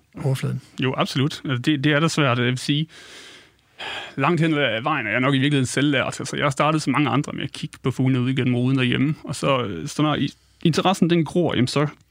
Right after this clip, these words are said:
Speaker 2: så tager man udfordringen op, som jeg også hører i reportagen, ikke? Det er en udfordring at lære de rigtige, de
Speaker 1: Mm.
Speaker 2: rigtig svære fugle at kende, men
Speaker 1: Mm.
Speaker 2: altså, øhm,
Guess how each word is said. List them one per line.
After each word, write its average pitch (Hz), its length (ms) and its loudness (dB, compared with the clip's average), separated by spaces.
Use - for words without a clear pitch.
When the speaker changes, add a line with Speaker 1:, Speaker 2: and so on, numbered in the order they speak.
Speaker 2:
så - 220 -6
tager - 160 0
man 151 120 4
udfordringen 127 480 0
op, 131 160 0
som - 220 -4
jeg - 80 -4
også 143 200 0
hører 175 120 2
i 147 60 2
reportagen, 135 560 0
ikke? - 120 0
Det 175 100 -2
er 190 80 2
en 180 80 4
udfordring 135 520 -2
at 113 60 0
lære 113 220 2
de - 140 -4
rigtige, - 300 -2
de 147 60 -4
Speaker 1:
Mm. 135 80 0
Speaker 2:
rigtig 127 200 2
svære 156 240 2
fugle 117 260 -2
at 113 60 0
kende, - 320 -2
men - 160 0
Speaker 1:
Mm. - 40 4
Speaker 2:
altså, 110 160 -2
øhm, 80 640 -2